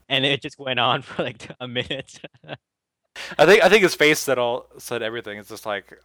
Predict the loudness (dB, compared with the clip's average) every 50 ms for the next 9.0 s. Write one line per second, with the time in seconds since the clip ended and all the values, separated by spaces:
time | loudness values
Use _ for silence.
0 | _ -14 -14 -12 -12 -12 -14 -14 -14 -14 -14 -14 -14 -12 -10 -10 -8 -8 -10 -10
1 | -12 -14 -10 -10 -10 -8 -8 -10 -12 -12 -16 -6 -4 -4 -4 -4 -8 _ -16 -16
2 | -16 -16 _ _ _ _ _ _ _ _ _ _ _ -8 -8 -8 -6 _ -10 -10
3 | -8 -8 -10 -10 -12 -14 -20 _ _ _ _ -16 -16 -16 -16 -20 -20 _ -20 -20
4 | -20 -18 -14 -12 -12 -10 -10 -12 -16 -16 -16 -14 -12 -10 -10 -10 -12 -12 -6 -4
5 | -4 -2 -2 -2 0 2 0 0 2 0 -2 0 2 2 2 2 2 0 -2 -2
6 | 2 2 2 2 2 0 -2 -2 -4 _ -20 -20 -14 -10 -8 0 0 0 0 0
7 | -2 -2 0 0 0 0 -2 -2 -2 -2 -4 -6 -12 -12 -12 -12 -10 -8 -8 -8
8 | -8 -8 -10 -8 -8 -8 -8 -6 -8 -6 -6 -4 -4 -6 -6 -6 -8 -10 -14